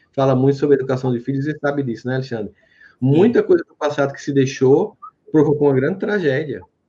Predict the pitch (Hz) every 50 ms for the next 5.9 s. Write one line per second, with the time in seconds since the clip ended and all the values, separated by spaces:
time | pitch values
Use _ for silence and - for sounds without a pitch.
0 | _ _ _ _ _ _ _ _ _ _ _ - 101 117 156 233 240 _ _ _
1 | _ _ _ _ _ _ _ _ _ _ _ _ _ _ _ - 139 135 156 156
2 | 156 165 160 147 - 165 147 147 143 139 143 143 143 170 196 190 170 185 175 170
3 | 165 160 156 170 160 160 156 147 139 143 156 185 185 185 180 180 - 196 196 196
4 | 214 - 233 247 240 - 170 151 139 139 131 151 180 170 165 175 190 180 - -
5 | - 196 208 208 208 208 202 214 262 - - 175 165 160 151 139 -